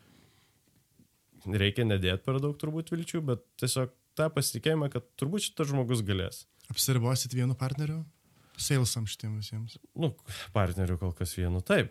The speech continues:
Speaker 1: Tai čia partneris, čia partneris ne pardavimų partneris, čia įmonės partneris. Prisijungs trečias narys į mūsų įmonės valdymo
Speaker 2: Mm,
Speaker 1: ratą.
Speaker 2: jo,
Speaker 1: Galbūt
Speaker 2: jo.
Speaker 1: netgi ir daugiau. Mes ilgą laiką kalbėjom, kad galbūt netgi reikia ir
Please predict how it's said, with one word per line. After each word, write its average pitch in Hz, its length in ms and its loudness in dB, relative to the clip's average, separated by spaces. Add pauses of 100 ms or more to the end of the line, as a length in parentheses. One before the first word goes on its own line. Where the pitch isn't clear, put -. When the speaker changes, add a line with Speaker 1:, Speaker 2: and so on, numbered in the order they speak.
Speaker 1:
Tai 95 100 -2
čia 104 160 2
partneris, 120 560 2
čia - 160 0
partneris 135 480 2
ne 113 140 4 (520)
pardavimų 120 480 0
partneris, 87 460 -2
čia - 160 -4
įmonės 135 340 0
partneris. - 540 -4 (140)
Prisijungs 98 360 -4
trečias 101 460 -2
narys 156 320 -2
į 104 80 -4
mūsų 98 360 -2 (920)
įmonės 95 500 0
valdymo 95 680 0
Speaker 2:
Mm, 143 200 0
Speaker 1:
ratą. 98 240 4
Speaker 2:
jo, 131 140 2 (140)
Speaker 1:
Galbūt 131 280 4
Speaker 2:
jo. 117 80 0
Speaker 1:
netgi 151 240 4
ir 131 140 4
daugiau. 139 360 2
Mes 107 340 0
ilgą 101 280 2
laiką 101 180 -2
kalbėjom, 98 420 0
kad 95 100 -2
galbūt 98 340 0
netgi 101 260 2
reikia 98 380 0
ir 92 60 -4